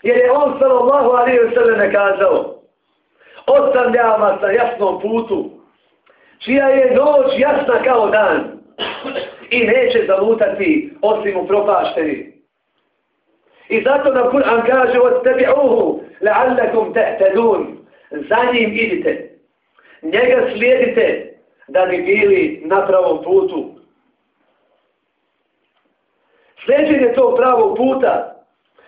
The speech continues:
to je drugim riječima ostavljanje stranputice. Allah dželle šanu je stavio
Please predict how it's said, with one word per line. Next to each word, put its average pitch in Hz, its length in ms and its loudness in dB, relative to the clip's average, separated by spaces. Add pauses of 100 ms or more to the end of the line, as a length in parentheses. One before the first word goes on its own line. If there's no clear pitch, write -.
(220)
to 208 160 2
je 226 200 2
drugim 254 340 0
riječima 247 800 0 (480)
ostavljanje 233 920 2
stranputice. 226 840 -2 (1120)
Allah 269 600 2
dželle 262 340 2
šanu 269 340 2
je 240 220 0
stavio 269 380 2